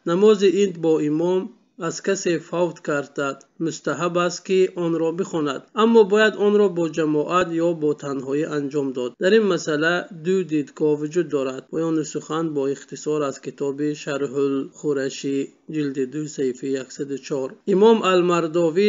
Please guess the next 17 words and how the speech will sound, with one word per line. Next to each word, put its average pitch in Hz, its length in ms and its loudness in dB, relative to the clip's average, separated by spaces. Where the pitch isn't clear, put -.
дар 165 240 0
китоби 185 640 2
Ал-Инсоф 165 880 0
гуфтааст: 175 720 0
«Агар 190 320 4
аз 175 240 2
ӯ 214 140 2
намоз, 180 500 4
яъне 180 280 2
намози 170 480 0
Ид 185 220 0
фавт 151 400 -2
гардад, 156 540 -2
барояш 165 460 2
мустаҳаб 151 580 -4
аст, 175 220 0
ки 190 160 2